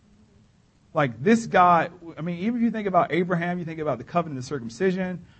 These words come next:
you go to the New Testament, and you see households being baptized, that this God is interested in what happens not only to us, but to our children. That what is implied is that if we really get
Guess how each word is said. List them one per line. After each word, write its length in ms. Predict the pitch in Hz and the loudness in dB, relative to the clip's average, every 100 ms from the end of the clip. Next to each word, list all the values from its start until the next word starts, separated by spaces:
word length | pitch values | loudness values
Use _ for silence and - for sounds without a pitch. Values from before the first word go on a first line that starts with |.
| _ | _
you 80 | 123 | -10
go 100 | 147 | -8
to 120 | 147 | -8
the 80 | 120 | -6
New 180 | 147 220 | 2 2
Testament, 560 | 220 208 175 190 190 - - 139 | 4 2 2 -6 -8 -10 -18 -12
and 80 | |
you 60 | 139 | -10
see 380 | 131 175 151 117 - _ | -4 -2 -2 -4 -12 _
households 720 | - - 160 175 175 180 175 | -12 0 2 2 2 0 0
being 220 | 156 175 | -4 -8
baptized, 760 | 170 170 151 165 160 160 156 - - _ _ _ _ _ _ _ _ _ _ _ - | -2 -2 -2 -4 -2 -4 -8 -16 -20 _ _ _ _ _ _ _ _ _ _ _ -2
that 340 | 160 170 - _ 123 | 4 4 4 _ -14
this 380 | 123 208 262 | 2 4 4
God 340 | 151 180 170 135 | 2 4 4 2
is 160 | 131 | -6
interested 500 | 143 165 175 - 160 | -10 -12 -12 -10 -8
in 220 | 131 127 113 | -6 -8 -2
what 220 | 131 143 | -2 -2
happens 580 | 127 135 117 123 120 - | 2 0 0 -8 -12 -10
not 180 | 123 165 | -6 -4
only 200 | 160 147 | -4 -6
to 140 | 143 | -6
us, 140 | 139 139 | -8 -8
but 160 | 113 - | -14 -14
to 140 | 135 | -12
our 140 | 104 | -12
children. 520 | 92 - 151 117 101 85 - - _ _ _ _ _ _ _ _ _ _ _ _ _ _ - | -14 -10 -8 -8 -12 -20 -20 -20 _ _ _ _ _ _ _ _ _ _ _ _ _ _ -2
That 140 | 170 | 2
what 160 | 202 220 | 8 8
is 80 | 190 | 6
implied 440 | 170 180 185 185 | 2 6 6 6
is 120 | 139 | 4
that 200 | 160 131 | 0 2
if 160 | 156 139 | 0 -2
we 140 | 208 | -4
really 420 | 180 156 175 180 | -4 -2 0 0
get 400 | 170 127 156 180 | -2 -4 -2 -2